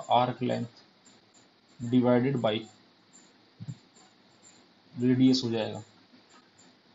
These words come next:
तो अब students इसमें क्या होगा, तो angle को अगर मैं theta लिख दूं तो theta हो गया L by R। अब इसका unit लिखते हैं, तो ये length है, length का meter होगा, हम इसका क्या लिख रहे हैं, Unit।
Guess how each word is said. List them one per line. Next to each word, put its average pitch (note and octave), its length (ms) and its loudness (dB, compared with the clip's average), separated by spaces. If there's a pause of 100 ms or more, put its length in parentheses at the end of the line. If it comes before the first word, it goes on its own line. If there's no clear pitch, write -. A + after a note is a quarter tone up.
(1040)
तो D3+ 120 -2
अब C#3 180 -2
students E3+ 440 -2
इसमें E3+ 160 0
क्या E3 100 0
होगा, D3 240 0 (600)
तो - 100 -8
angle C#3 280 0
को D3 100 -6
अगर D#3 100 0
मैं D#3+ 180 -2
theta C#3 320 -2
लिख B2 120 -2
दूं B2+ 200 -2
तो - 960 -16
theta - 280 -8
हो C#3 100 2
गया B2+ 380 0
L B2 200 2
by A#2+ 140 0 (180)
R। A2+ 120 -4 (1600)
अब C3+ 100 -2
इसका F3 200 0
unit C3+ 340 0
लिखते A2+ 300 -6
हैं, A2+ 120 -8 (380)
तो C#3+ 60 -4
ये D3 120 -2
length C#3+ 380 2
है, E3+ 100 2
length C3 260 2
का D3+ 160 0
meter C3 280 0
होगा, D3+ 260 0 (1040)
हम B2+ 100 0
इसका C3 180 0
क्या C#3 160 -4
लिख C3+ 160 -4
रहे D#3+ 120 -4
हैं, B2 260 -6
Unit। A2+ 280 -4